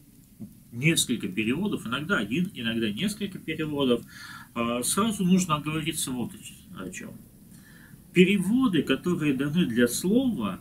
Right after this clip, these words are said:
это самые типичные,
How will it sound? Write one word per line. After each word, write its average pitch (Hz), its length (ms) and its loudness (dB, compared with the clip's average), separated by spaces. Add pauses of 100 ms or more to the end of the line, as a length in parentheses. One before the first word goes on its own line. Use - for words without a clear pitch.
(300)
это 165 560 -4
самые 196 600 4
типичные, 117 1200 -2